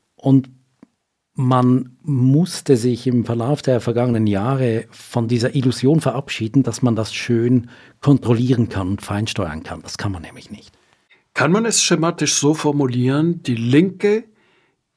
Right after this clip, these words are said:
Speaker 2: die hat immer lieber ein bisschen mehr Inflation aus Angst vor einer Rezession und die Bürgerlichen, die werfen der Linken vor, ja, die Inflation einfach laufen zu lassen,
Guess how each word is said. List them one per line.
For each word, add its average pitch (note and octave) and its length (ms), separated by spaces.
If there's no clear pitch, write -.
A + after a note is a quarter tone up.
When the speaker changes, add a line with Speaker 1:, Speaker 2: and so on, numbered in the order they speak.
Speaker 2:
die C#3+ 100
hat - 320
immer F3+ 240
lieber E3+ 320
ein B2+ 120
bisschen C3 260
mehr C3 140
Inflation D3+ 800
aus - 280
Angst F3 460
vor - 240
einer A2 320
Rezession G#3 840
und C3+ 180
die C#3 60
Bürgerlichen, G#3+ 920
die D3 140
werfen D#3+ 340
der D#3+ 140
Linken D#3 500
vor, D3+ 480
ja, B2+ 640
die A#2+ 160
Inflation B2+ 600
einfach A#2+ 280
laufen G3 360
zu - 160
lassen, A3 520